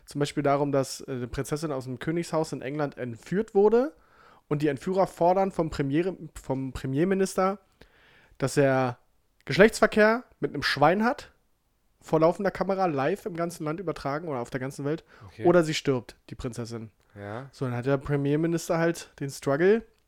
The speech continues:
Speaker 1: was meint denn jetzt so? Faken
Speaker 2: Okay.
Speaker 1: ausgeschlossen.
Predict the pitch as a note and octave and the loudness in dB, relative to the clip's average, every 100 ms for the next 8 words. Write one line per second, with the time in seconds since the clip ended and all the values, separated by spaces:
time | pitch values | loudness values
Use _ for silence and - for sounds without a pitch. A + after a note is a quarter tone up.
0 | _ - - A#2 B2+ F#3+ C#3+ A2+ - A2+ | _ -20 -14 -6 -4 -4 -6 -8 -6 -8
1 | - _ _ _ _ _ _ _ _ _ | -10 _ _ _ _ _ _ _ _ _
2 | _ - - D3 A2 E3 E3 E3+ E3 C3+ | _ -12 -2 -2 -2 -2 -2 -2 -4 -4
3 | B2+ - B2 | -8 -8 -14